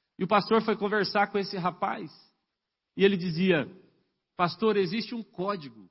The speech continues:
Eu acho que eu já contei isso aqui. "Existe um código." Eu, "Como, como que você traía tanto? O que que você fazia? Você pagava? Você, e com homem, como era isso?" Ele falou, "Não, existem alguns códigos pra banheiro de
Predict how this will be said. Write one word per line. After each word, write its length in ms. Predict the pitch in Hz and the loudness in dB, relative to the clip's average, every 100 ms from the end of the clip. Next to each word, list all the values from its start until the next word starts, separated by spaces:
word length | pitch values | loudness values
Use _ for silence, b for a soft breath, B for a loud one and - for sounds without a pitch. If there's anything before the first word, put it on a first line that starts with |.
| _ _ _ _ _ | _ _ _ _ _
Eu 60 | 190 | -12
acho 100 | 185 | -10
que 80 | 202 | -6
eu 40 | |
já 100 | 185 | -6
contei 320 | 196 180 180 | -4 -4 -2
isso 180 | 147 - | -4 -6
aqui. 240 | 113 - 85 _ _ _ _ _ | -18 -20 -20 _ _ _ _ _
"Existe 320 | - 190 226 262 | 0 0 0 -2
um 60 | |
código." 480 | - 175 202 156 110 _ _ _ _ _ _ _ _ _ _ _ - | -4 -4 -4 -4 -12 _ _ _ _ _ _ _ _ _ _ _ -10
Eu, 80 | 262 | -10
"Como, 300 | - 330 320 | -6 -8 -4
como 240 | - 440 | -4 -4
que 100 | - | -8
você 320 | 285 233 - | -6 -6 -6
traía 400 | 247 196 190 269 | -8 -6 -6 -8
tanto? 300 | - 180 208 | -10 -6 -6
O 20 | 214 | -4
que 100 | 311 | -6
que 60 | |
você 140 | - 311 | -6 -6
fazia? 680 | 262 185 135 170 220 185 156 | -6 -6 -8 -4 -2 -2 -8
Você 200 | 170 220 | -6 -4
pagava? 600 | - 135 110 180 247 202 | -2 -2 0 2 2 0
Você, 400 | 165 175 - 240 - _ _ _ - | -6 -10 -12 -16 -20 _ _ _ -20
e 80 | 185 | -14
com 240 | 254 202 | -10 -6
homem, 400 | 165 233 240 214 | 0 2 2 -2
como 300 | 240 320 302 | -8 -10 -8
era 200 | 294 233 | -8 -8
isso?" 400 | 214 226 - 135 _ _ _ _ | -10 -12 -14 -18 _ _ _ _
Ele 120 | 151 | -12
falou, 240 | 170 208 226 | -8 -8 -4
"Não, 360 | 196 220 175 - _ _ _ _ _ _ _ _ | -2 -2 -6 -14 _ _ _ _ _ _ _ _
existem 360 | 180 196 220 233 | -6 -4 -2 -2
alguns 320 | 208 220 - | -4 -6 -8
códigos 520 | 175 170 151 131 - | -6 -6 -6 -12 -16
pra 360 | - 160 151 143 | -8 -2 0 0
banheiro 560 | 135 170 170 208 190 | -2 -2 0 -2 -2
de 460 | 147 151 147 131 | -6 -10 -10 -10